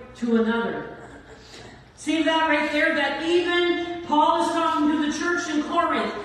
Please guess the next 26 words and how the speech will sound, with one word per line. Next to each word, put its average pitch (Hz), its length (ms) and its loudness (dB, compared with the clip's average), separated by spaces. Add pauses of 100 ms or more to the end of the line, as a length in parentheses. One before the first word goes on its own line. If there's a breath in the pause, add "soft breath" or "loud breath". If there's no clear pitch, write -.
(160)
that 294 320 2
as 240 180 -2
this 381 220 -2
is 349 100 0
said 320 280 0
at 277 240 4
the 269 60 2
beginning 370 440 0
of - 80 -2
Genesis, 339 840 0
that 294 240 2
you 339 160 8
are 302 160 4
made 381 540 4
in 294 100 4
the 294 240 0
image 381 300 2
of - 160 0
God. 320 300 8
That's - 260 2
who 370 160 6
you 359 180 6
are. 349 220 8
That's 302 280 2
your 294 200 0
destiny. 302 800 0